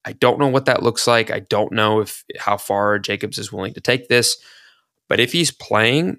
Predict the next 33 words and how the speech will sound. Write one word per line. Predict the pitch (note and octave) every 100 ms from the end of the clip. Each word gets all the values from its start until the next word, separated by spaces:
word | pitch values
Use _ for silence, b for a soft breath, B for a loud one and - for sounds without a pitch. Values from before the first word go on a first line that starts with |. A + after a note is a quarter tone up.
| -
he's | A#2
a | A2
guy | A2 A2
that | G#2+ G#2+ -
you | G#2+ G#2+
definitely | G#2 A2 - G#2 G#2
want | G2+ G2+ G#2
on | G#2+
your | G#2
dynasty | G2+ G#2+ A2 - -
teams | - C3+ C3 A#2
and | A2
a | G#2+
guy | G2+ G2+
that | G2+ G2+ -
I | G#2
think | - - F#3+
could | - - - C#3 D#3 C#3+
be | C#3
bought | C3 A#2 -
for | - G#2+
a | F#2+
discount | - - B2 -
right | A#2 G#2+
now, | B2
similarly | C3 - G#2 A2 A2+ G#2+ G#2+ - A2+ A2
to | G#2+ A2
what | G2+
I | G2+
just | G2+ G#2+ -
said | G#2
about | G#2 - -
Saquon, | - C3 - B2 A#2